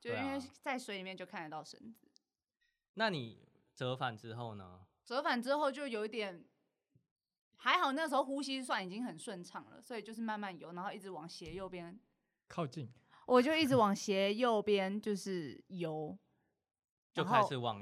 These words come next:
Speaker 2: 右边按上开始
Speaker 1: 然后，对，往右边切，
Speaker 2: 接近。
Speaker 1: 然后切过去之后就会看到右边的楼梯，就沿着楼梯游。
Speaker 2: 对。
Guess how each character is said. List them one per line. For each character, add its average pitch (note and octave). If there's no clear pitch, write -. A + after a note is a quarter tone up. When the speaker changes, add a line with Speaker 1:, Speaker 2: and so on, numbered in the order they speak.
Speaker 2:
右 C3
边 C#4+
按 A#3+
上 A3
开 -
始 -
Speaker 1:
然 -
后， G#3
对， -
往 G3
右 C4+
边 A3+
切， -
Speaker 2:
接 G3
近。 -
Speaker 1:
然 G3+
后 B3+
切 C4+
过 C4+
去 C4
之 A#3
后 A#3+
就 A#3
会 A#3
看 A#3
到 A3+
右 A3
边 G3+
的 G3
楼 D#3+
梯， E3
就 A3+
沿 F3
着 F3+
楼 E3
梯 E3+
游。 -
Speaker 2:
对。 A2